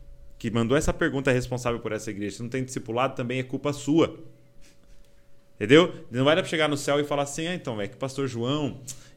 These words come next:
ele não implantou discipulado." Aí Jesus vai falar, "Mas tá aqui na Bíblia, ide, fazei discípulos." Entendeu? "Ah, mas poxa, o pastor João não, não, não implantou essa cultura."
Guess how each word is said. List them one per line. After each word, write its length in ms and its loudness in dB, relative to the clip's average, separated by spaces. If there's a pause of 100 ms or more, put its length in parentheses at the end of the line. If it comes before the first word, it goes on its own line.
ele 180 -2
não 140 2
implantou 680 -2
discipulado." 600 -2
Aí 80 -4
Jesus 160 -2
vai 100 -2
falar, 160 -6
"Mas 80 -2
tá 60 -2
aqui 200 -6
na 80 -2
Bíblia, 360 -4
ide, 340 -4
fazei 340 -2
discípulos." 600 -4 (580)
Entendeu? 180 -4
"Ah, 180 -2
mas 140 -4
poxa, 180 -6
o 20 -14
pastor 280 -4
João 320 -6
não, 180 -8 (260)
não, 100 -10 (240)
não 60 -14
implantou 440 -2
essa 220 -4
cultura." 500 -2